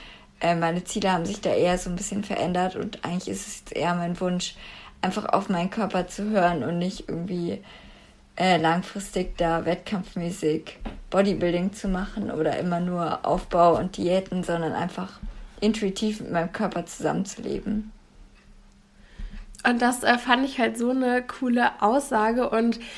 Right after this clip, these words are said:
Speaker 2: ähm, wollen wir einfach noch mal wirklich so ganz am Anfang anfangen? Also ich weiß auch noch, wo wir das Erstgespräch hatten, da war ja auch schon für dich klar, okay, du möchtest da irgendwann mal auf die Bühne. Du hast auch schon gefragt, okay, können wir auch mal so ein bisschen Posing mit reinnehmen ins Coaching und so weiter. Also es war dir ja schon auch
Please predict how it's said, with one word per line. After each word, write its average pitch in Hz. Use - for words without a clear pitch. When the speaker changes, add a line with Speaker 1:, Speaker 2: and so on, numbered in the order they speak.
Speaker 2:
ähm, 247
wollen 269
wir 330
einfach 262
noch 254
mal 233
wirklich 247
so 240
ganz 240
am 233
Anfang 226
anfangen? 269
Also 226
ich 233
weiß 233
auch 226
noch, 226
wo 214
wir 208
das 208
Erstgespräch 240
hatten, 240
da 233
war 226
ja 240
auch 226
schon 240
für 233
dich 226
klar, 214
okay, 214
du 220
möchtest 226
da -
irgendwann 208
mal 196
auf 190
die -
Bühne. 269
Du 233
hast 220
auch 208
schon 208
gefragt, 233
okay, -
können 214
wir 208
auch 202
mal 208
so 202
ein -
bisschen 208
Posing 277
mit 247
reinnehmen 226
ins 220
Coaching 233
und 214
so 226
weiter. 226
Also 214
es 208
war 208
dir 214
ja 202
schon 226
auch 214